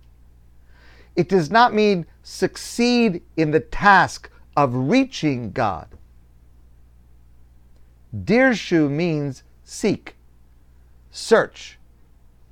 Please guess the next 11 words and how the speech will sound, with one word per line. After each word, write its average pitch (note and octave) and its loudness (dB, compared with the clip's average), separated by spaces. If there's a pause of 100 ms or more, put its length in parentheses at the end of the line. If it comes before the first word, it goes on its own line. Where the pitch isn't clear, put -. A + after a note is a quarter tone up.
go G#3+ 8
looking F#3 2
for D#2+ -12
it. - -18
God A#3 8
does D#3 2
not F3 4
expect - -4
us D3+ 2 (440)
to D#3+ -6
have C#3 2